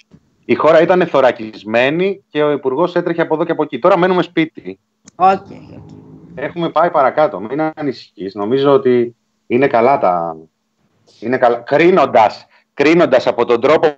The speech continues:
Speaker 1: που αντε-, αντέδρασαν στο θέμα της Μπαλατσινού η πλειοψηφία των μεγάλων μ μ ε, θα
Speaker 2: <laughs>
Speaker 1: πάει μια χαρά με τα κονδύλια. Θα το είχαμε καταλάβει εάν δεν τα πήγαινε.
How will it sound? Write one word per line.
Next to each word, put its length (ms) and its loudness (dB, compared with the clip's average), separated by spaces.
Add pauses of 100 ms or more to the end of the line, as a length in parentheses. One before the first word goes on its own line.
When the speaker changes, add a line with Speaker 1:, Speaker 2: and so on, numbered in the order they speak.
(120)
Speaker 1:
που 80 0
αντε-, 420 2
αντέδρασαν 800 0 (300)
στο 240 -6
θέμα 340 -2
της 120 -2
Μπαλατσινού 720 0 (580)
η 100 -10
πλειοψηφία 720 2
των 220 -2
μεγάλων 400 2
μ 180 -4
μ 60 -4
ε, 360 0
θα 380 -2
Speaker 2:
<laughs> 120 -2
Speaker 1:
πάει 160 4
μια 160 2
χαρά 240 2
με 80 -8
τα 240 -12
κονδύλια. 360 -6 (1160)
Θα 280 -16
το 160 -2
είχαμε 180 -12 (160)
καταλάβει 600 4
εάν 220 4
δεν 120 -2
τα 160 2
πήγαινε. 400 -6